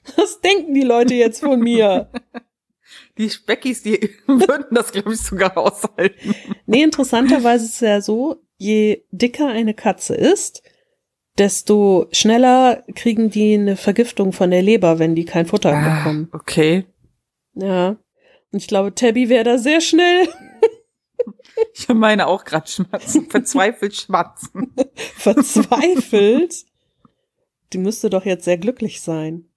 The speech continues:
Speaker 2: Och.
Speaker 1: Och.
Speaker 2: Definiere glücklich von so einer Katze. Fressen, warmes Bett, fertig.
Speaker 1: Ja,
Speaker 2: Eben,
Speaker 1: eben.
Speaker 2: weil ich kurz bei meinen Schwiegereltern hab Hallo gesagt und dann stand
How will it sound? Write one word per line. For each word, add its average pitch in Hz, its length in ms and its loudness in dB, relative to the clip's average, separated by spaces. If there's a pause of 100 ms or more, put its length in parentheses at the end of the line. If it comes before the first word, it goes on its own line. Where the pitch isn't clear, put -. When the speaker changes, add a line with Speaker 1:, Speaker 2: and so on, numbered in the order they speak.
(420)
Speaker 2:
Och. 143 360 -6 (280)
Speaker 1:
Och. 170 440 -2 (220)
Speaker 2:
Definiere 196 540 2
glücklich 233 560 -2
von - 240 -2
so - 100 -6
einer 233 300 -2
Katze. - 640 -8 (540)
Fressen, 247 500 0
warmes 185 340 -2
Bett, 196 200 -4
fertig. - 260 -4 (260)
Speaker 1:
Ja, 233 160 2
Speaker 2:
Eben, 302 140 0
Speaker 1:
eben. 196 260 -8 (180)
Speaker 2:
weil 220 140 -2
ich - 100 -8
kurz - 180 -2
bei 233 80 2
meinen 185 160 2
Schwiegereltern 247 540 -4
hab 202 140 -6
Hallo 196 200 2
gesagt 240 300 -6 (320)
und 208 140 2
dann 208 220 0
stand 254 320 -4